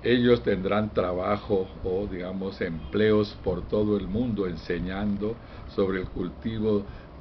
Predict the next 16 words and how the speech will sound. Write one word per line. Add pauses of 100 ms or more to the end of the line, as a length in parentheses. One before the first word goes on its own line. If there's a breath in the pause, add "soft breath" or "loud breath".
de
árboles
frutales
en
todas
las
escuelas,
colegios,
universidades
y
en (100)
todas
las
regiones
del
mundo.